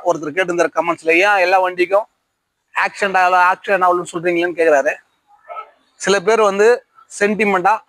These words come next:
ஆ, அது வந்து அவங்க ஃபீல் பண்ணுவாங்க, அது அடி-, அடிபட்டு, அது ஆக்சிடென்ட் ஆனதுனால கூகுறாங்களா, அப்படியெல்லாம் கேட்கக்கூடாதுங்கிறத தான் அந்த வார்த்தை சொல்றேன். அதே போல ஃபால்ட் இருக்குதா, வண்டியில என்ன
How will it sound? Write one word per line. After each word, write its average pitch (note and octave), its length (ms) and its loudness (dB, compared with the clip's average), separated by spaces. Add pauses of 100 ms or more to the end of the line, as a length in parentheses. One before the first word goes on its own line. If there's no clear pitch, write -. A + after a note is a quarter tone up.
(840)
ஆ, A#3+ 80 2 (1800)
அது F#3 120 2
வந்து G3+ 160 2 (220)
அவங்க F#3 180 0 (240)
ஃபீல் A3 220 -4
பண்ணுவாங்க, E3+ 320 2 (160)
அது D#3+ 100 2 (140)
அடி-, F3 180 0
அடிபட்டு, F3+ 340 -2 (100)
அது D#3 80 2 (100)
ஆக்சிடென்ட் F#3 320 -2
ஆனதுனால F3 340 0
கூகுறாங்களா, D#3+ 460 2 (920)
அப்படியெல்லாம் A#3+ 440 0
கேட்கக்கூடாதுங்கிறத G3+ 760 2
தான் A3+ 100 2
அந்த F3 120 2
வார்த்தை F3+ 240 0 (100)
சொல்றேன். D#3 300 0 (1160)
அதே A#3+ 220 2
போல B3 200 2
ஃபால்ட் A3 320 0
இருக்குதா, G3 240 2 (100)
வண்டியில G#3 320 0
என்ன G3+ 100 -2